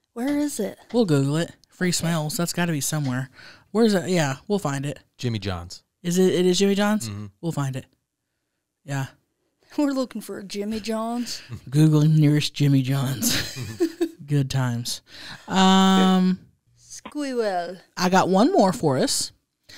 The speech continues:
Speaker 2: And the dude, this, okay, out of all the dudes that have called into this podcast, in my opinion, this next guy is without a doubt the coolest dude to ever call in.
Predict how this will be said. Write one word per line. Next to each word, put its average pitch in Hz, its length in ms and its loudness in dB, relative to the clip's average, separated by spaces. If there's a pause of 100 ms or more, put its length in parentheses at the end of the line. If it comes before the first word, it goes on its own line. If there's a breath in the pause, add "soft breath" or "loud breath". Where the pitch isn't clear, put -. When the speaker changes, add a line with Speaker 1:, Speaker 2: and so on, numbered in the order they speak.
(300 loud breath)
Speaker 2:
And 202 200 2
the 190 80 4
dude, 247 500 6 (420)
this, 233 300 2
okay, 147 340 0 (480)
out 196 160 2
of 190 100 4
all 233 180 6
the 285 120 0
dudes 190 680 4
that 180 100 -2
have 170 120 -2
called 185 300 2
into 180 300 0
this 165 160 0
podcast, 131 760 -8 (680)
in 170 140 0
my 175 180 4
opinion, 151 560 0 (1120)
this 185 200 0
next 175 280 2
guy 156 560 0
is 147 300 -2
without 190 420 4
a 190 60 2
doubt 135 400 -2 (880)
the 151 100 -4
coolest 127 480 -6
dude 101 220 -12
to - 100 -14
ever 120 160 -10
call 113 240 -16
in. 87 180 -18